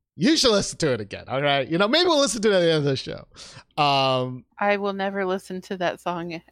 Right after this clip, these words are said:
Speaker 2: ever <laughs> again.
Speaker 1: uh,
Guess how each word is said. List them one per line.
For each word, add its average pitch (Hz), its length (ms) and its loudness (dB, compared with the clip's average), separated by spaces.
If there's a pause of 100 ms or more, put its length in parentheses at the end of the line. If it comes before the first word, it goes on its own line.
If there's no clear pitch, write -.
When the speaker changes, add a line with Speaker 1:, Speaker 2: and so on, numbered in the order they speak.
Speaker 2:
ever 190 240 0
<laughs> - 480 -4
again. 269 180 6 (1900)
Speaker 1:
uh, 135 760 0